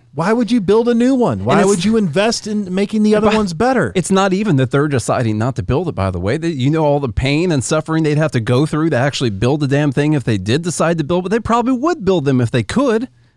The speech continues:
Speaker 2: and they can't even build them. And it's still their fault. And so it's not even just the price of oil, and we've got some help from, uh,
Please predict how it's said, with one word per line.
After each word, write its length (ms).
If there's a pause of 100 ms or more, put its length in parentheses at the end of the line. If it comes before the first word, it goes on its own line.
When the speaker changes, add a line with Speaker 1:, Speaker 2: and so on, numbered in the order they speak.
Speaker 2:
and 80
they 80
can't 260
even 200
build 320
them. 240 (1000)
And 300
it's 140
still 280
their 180
fault. 420 (280)
And 180
so 340
it's 200
not 180
even 220
just 160
the 80
price 320
of 80
oil, 320
and 80
we've 120
got 220
some 160
help 300
from, 240
uh, 220